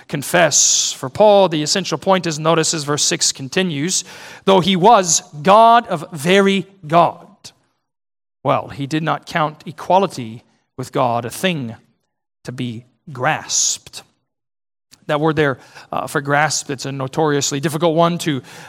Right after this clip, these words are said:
uh, fully encapsulate into English. I-, it's why translations kind of render it in all kinds of different ways. It originally was speaking the first century context of Paul to,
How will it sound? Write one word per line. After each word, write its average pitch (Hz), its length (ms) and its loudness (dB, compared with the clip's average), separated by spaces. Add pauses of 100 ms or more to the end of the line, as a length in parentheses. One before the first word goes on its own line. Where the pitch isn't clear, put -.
uh, 127 100 0
fully 147 640 -2 (440)
encapsulate 214 800 -2
into 175 400 -6
English. 190 540 0 (420)
I-, - 40 -2
it's 175 440 -2
why 185 500 2
translations 196 640 0
kind 202 160 2
of 156 120 -2
render 202 200 2
it 175 60 0
in 160 100 -6
all 196 300 2
kinds 190 500 0
of 151 140 -4
different 156 300 -2
ways. 151 400 2
It 165 240 -4
originally 214 460 2
was 170 380 2 (340)
speaking 226 420 0
the 175 60 0
first - 260 2
century 226 340 2
context 180 500 0
of 143 140 -8
Paul 190 420 4
to, 156 400 -2